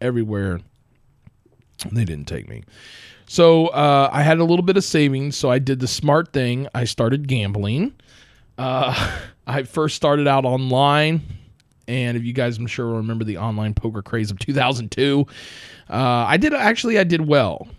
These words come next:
Uh, I enjoyed playing cards. I, I was good at it as well. Uh, and, uh, th-, I,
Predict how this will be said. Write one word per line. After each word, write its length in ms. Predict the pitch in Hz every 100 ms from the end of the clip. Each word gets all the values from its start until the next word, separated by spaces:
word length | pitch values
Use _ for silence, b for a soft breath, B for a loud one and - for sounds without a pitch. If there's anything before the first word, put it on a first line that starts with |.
| - -
Uh, 40 |
I 200 | 117 113
enjoyed 480 | 113 113 147 151 143
playing 280 | 143 135 123
cards. 380 | 127 123 123 120
I, 260 | 101 101
I 20 |
was 200 | 107 104
good 300 | 110 113 139
at 200 | 131 113
it 180 | 120 131 -
as 160 | 110 104
well. 420 | 107 113 117 120 B B B B B B -
Uh, 560 | 110 110 107 107 110 - -
and, 640 | 123 120 117 117 113 110 - -
uh, 400 | 117 113 110 110
th-, 120 | 113
I, 160 | 120